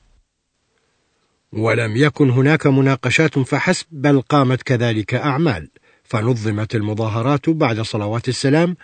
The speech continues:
وخرج الناس إلى الشوارع، وكان ذلك محظورا أيام الجمهورية الديمقراطية الألمانية، حيث كان يحظر السفر إلى الخارج، ويحظر كذلك الاتصال بالناس من ألمانيا الغربية، مع بعض الاستثناءات،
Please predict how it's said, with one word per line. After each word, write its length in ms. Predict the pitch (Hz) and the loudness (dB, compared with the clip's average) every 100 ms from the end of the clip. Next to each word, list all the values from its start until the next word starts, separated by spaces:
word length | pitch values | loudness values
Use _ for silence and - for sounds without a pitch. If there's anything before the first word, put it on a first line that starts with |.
| - - _ - | -20 -20 _ -14
وخرج 440 | 131 117 117 117 | -10 -4 -2 0
الناس 360 | 127 139 160 165 | 2 2 0 0
إلى 240 | 151 143 | 2 4
الشوارع، 540 | 135 - 117 135 170 - _ _ _ | 4 2 2 2 0 -2 _ _ _
وكان 380 | 101 113 185 185 | -6 -2 0 2
ذلك 380 | 147 165 143 151 | 2 2 2 2
محظورا 720 | 135 127 123 170 127 80 85 - _ _ - | 2 0 0 2 2 -2 -14 -18 _ _ -2
أيام 420 | 117 113 135 123 | -2 0 0 0
الجمهورية 640 | 110 110 101 107 123 120 120 | -2 -4 -4 -4 -2 -2 -4
الديمقراطية 720 | 107 110 107 110 104 131 113 | -4 -6 -6 -8 -4 -4 -4
الألمانية، 600 | 110 123 117 120 151 175 - - - | -6 -6 -2 0 2 0 -2 -16 -20
حيث 320 | - 127 131 127 | 0 2 2 0
كان 440 | - 151 139 139 | 0 2 2 2
يحظر 420 | 147 175 - 123 117 | 2 0 0 -2 -2
السفر 540 | - 156 - 101 95 | 0 -2 -2 -6 -6
إلى 140 | 117 | -4
الخارج، 420 | 117 101 135 131 120 - - - _ | -4 0 2 2 -2 -12 -20 -20 _
ويحظر 600 | - 107 135 127 127 131 | -4 0 0 0 0 2
كذلك 500 | 120 127 135 160 139 | 0 0 2 2 2
الاتصال 600 | 139 127 - 117 139 123 | 2 2 -2 -2 2 2
بالناس 560 | 113 117 123 120 113 - _ _ - | 0 -2 0 0 -2 -8 _ _ -4
من 180 | 117 | -2
ألمانيا 420 | 101 104 101 101 87 | -2 -4 -4 -6 -8
الغربية، 560 | 90 117 120 147 156 - - - | -6 -4 0 2 0 -2 -8 0
مع 300 | 156 127 117 | 2 2 0
بعض 300 | 120 110 104 | 0 -2 -4
الاستثناءات، 840 | 104 - 107 104 98 131 151 | -6 -6 -8 -6 -6 0 0